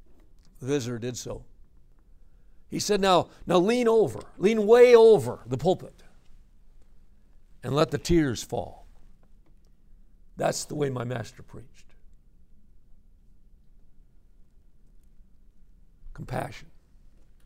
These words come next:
that makes a difference. We must preach with a tactful motive, long-suffering.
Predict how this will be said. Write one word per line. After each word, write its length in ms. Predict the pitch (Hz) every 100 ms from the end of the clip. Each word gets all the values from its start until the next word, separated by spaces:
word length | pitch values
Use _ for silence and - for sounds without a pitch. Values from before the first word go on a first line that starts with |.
| - - -
that 140 | - 143
makes 240 | 131 120
a 40 |
difference. 540 | 110 123 - - - - - - - - - - - - - - - - - _
We 120 | - 143
must 340 | 151 139 -
preach 340 | 170 156 131
with 280 | 139 135 - - - - - - - -
a 80 | 135
tactful 500 | - 185 165 - 147
motive, 520 | 147 160 117 98 -
long-suffering. 720 | 139 135 - 156 139 - -